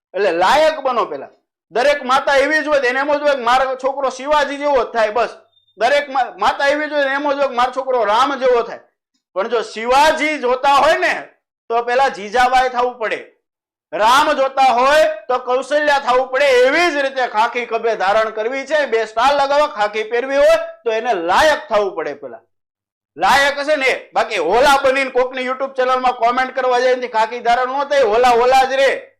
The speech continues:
સિંહની જાત હોય ને એના ખભે શોભે. ખ્યાલ આવે છે? ખાખી. એટલે ખાખીને તો ખુમારી ચડાવવાની. બાકી, બાકી માય ગાંગલી વાત નહીં કરવાની.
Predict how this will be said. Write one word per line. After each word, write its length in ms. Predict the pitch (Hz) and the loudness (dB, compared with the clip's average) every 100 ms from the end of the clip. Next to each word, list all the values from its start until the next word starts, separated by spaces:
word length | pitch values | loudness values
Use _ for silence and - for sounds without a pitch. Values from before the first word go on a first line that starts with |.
| _ _ | _ _
સિંહની 500 | - 262 269 269 262 | -8 -6 -4 -4 0
જાત 260 | 254 262 | 0 2
હોય 80 | 302 | 0
ને 80 | 302 | -2
એના 180 | 262 262 | 0 -2
ખભે 400 | 262 247 247 240 | 0 -2 0 -2
શોભે. 500 | 240 233 233 247 170 - _ _ _ | -2 -4 0 -2 -2 -8 _ _ _
ખ્યાલ 180 | 175 214 | -2 0
આવે 220 | 302 320 | 2 2
છે? 160 | 277 190 | 0 -6
ખાખી. 380 | 190 233 226 170 | -2 -4 -4 -14
એટલે 300 | - 185 208 | -12 -6 -6
ખાખીને 440 | 185 208 254 254 | -4 -6 -6 -8
તો 140 | 294 | -6
ખુમારી 500 | 302 - 233 269 269 | -6 -8 -2 0 0
ચડાવવાની. 540 | 226 214 196 165 147 127 _ _ | -2 -2 0 0 -4 -10 _ _
બાકી, 240 | 190 226 | -6 -4
બાકી 260 | 220 226 247 | -4 -6 -4
માય 260 | 202 220 240 | 0 0 2
ગાંગલી 300 | 240 254 233 | 2 2 2
વાત 280 | 214 262 | 2 0
નહીં 140 | 285 254 | -4 -8
કરવાની. 400 | 262 240 180 | -4 -2 -2